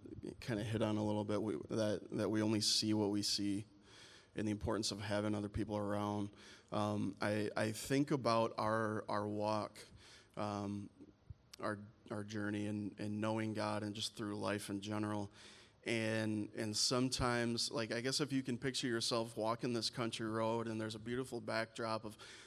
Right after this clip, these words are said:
forests on this side and, and mountains on this side, and maybe it's, it's getting a little bit dark and you can see some of the stars coming out or whatever, just beauty surrounding you,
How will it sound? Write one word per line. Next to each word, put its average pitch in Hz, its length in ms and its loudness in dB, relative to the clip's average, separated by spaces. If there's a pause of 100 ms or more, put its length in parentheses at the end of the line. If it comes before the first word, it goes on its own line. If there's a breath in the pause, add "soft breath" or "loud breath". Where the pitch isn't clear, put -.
forests 135 580 4
on 123 160 4
this 123 140 4
side 117 440 6
and, 110 140 2 (240 loud breath)
and 117 200 4
mountains 123 520 4
on 120 180 6
this 120 160 6
side, 117 340 6
and 113 120 4
maybe 117 300 4
it's, 113 240 2
it's 117 220 -2
getting 117 220 2
a 113 60 2
little 113 220 2
bit 110 240 4 (380 loud breath)
dark 123 320 8
and 120 100 4
you 117 80 4
can 120 140 0
see 127 240 4
some 127 220 4
of 120 60 2
the 110 80 0
stars 113 380 4
coming 107 240 0
out 110 160 2
or 107 60 -2
whatever, 107 500 2 (240 loud breath)
just 120 180 -4 (380)
beauty 147 360 8
surrounding 113 600 4
you, 107 220 2